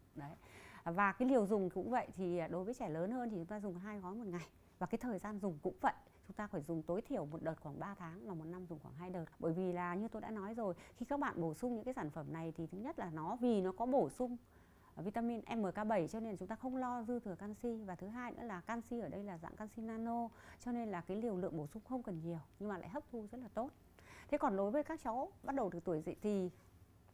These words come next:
và tiền dậy thì, tức là khoảng từ mười tuổi trở lên thì chúng ta chuyển sang cái viên uống Viptin.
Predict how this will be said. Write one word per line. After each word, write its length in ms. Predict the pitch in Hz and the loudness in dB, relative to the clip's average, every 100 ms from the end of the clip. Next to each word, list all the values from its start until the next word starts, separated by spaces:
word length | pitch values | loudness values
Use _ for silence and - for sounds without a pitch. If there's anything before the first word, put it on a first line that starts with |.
| - | -4
và 120 | 190 | -2
tiền 220 | 190 190 | 2 2
dậy 140 | 180 - | 0 0
thì, 140 | 196 185 | 0 0
tức 100 | 233 | 0
là 140 | 214 | -2
khoảng 140 | 175 160 | -2 0
từ 120 | 180 | 4
mười 240 | 185 220 | 6 6
tuổi 160 | 202 170 | 6 4
trở 80 | 151 | 2
lên 240 | 180 226 214 | -2 -2 0
thì 200 | 196 165 | 0 0
chúng 100 | 165 | -2
ta 120 | 220 | -6
chuyển 220 | 202 190 | -2 -2
sang 180 | 143 190 - | -2 -6 -6
cái 80 | |
viên 240 | 208 220 202 | -4 -4 -2
uống 180 | 185 196 | -2 0
Viptin. 360 | 262 262 240 | 0 2 2